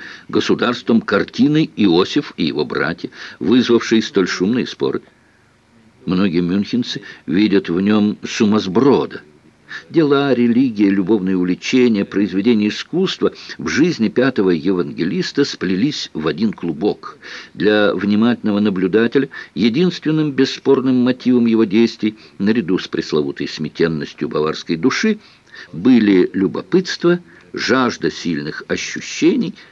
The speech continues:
погоня за сенсацией. Закончив чтение статьи, господин фон Рейнль прошёлся по просторному кабинету лёгкой походкой,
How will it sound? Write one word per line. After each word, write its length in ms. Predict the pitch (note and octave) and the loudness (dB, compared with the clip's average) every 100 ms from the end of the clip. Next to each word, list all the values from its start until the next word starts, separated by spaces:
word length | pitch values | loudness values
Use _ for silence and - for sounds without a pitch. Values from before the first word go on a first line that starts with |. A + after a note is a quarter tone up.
| - _ | -20 _
погоня 680 | - C2+ - G#2 G2+ F#2+ F#2+ - | -8 -6 -2 -2 0 -4 -6 -10
за 220 | D#2+ D#2+ | -8 -6
сенсацией. 920 | - D2 - C#2+ - - - - - _ F#2+ _ _ _ _ _ _ _ _ _ D#2+ F#2 F#2 F#2+ _ _ _ _ _ | -6 -8 -8 -8 -10 -12 -12 -14 -20 _ -20 _ _ _ _ _ _ _ _ _ -20 -20 -20 -20 _ _ _ _ _
Закончив 560 | E2+ A#2+ G3+ G3+ - C#3+ | -2 0 2 2 0 -2
чтение 380 | - E3+ D#3+ | -2 -2 0
статьи, 480 | C#3 - A#2+ - D#3+ | -4 -2 -2 0 -4
господин 480 | D#3 A#2+ G#2 A#2+ C3+ | -2 -2 0 0 0
фон 260 | A#2+ G#2+ F#2+ | -2 -2 0
Рейнль 520 | B2+ F#3 G3 C#4+ E3+ - _ _ | 2 0 0 0 -2 -10 _ _
прошёлся 560 | - A2+ - E3 - - | -2 0 0 0 -2 -6
по 140 | - | -6
просторному 580 | - F2 - F2+ E2+ D#2 | -4 -4 0 0 0 -6
кабинету 500 | - E2 F#2 F2+ - | -4 -2 -2 -2 -2
лёгкой 380 | D#2 E2 - - | 0 0 -2 -8
походкой, 600 | - - F#2+ - D#3 | -8 -2 -2 0 -2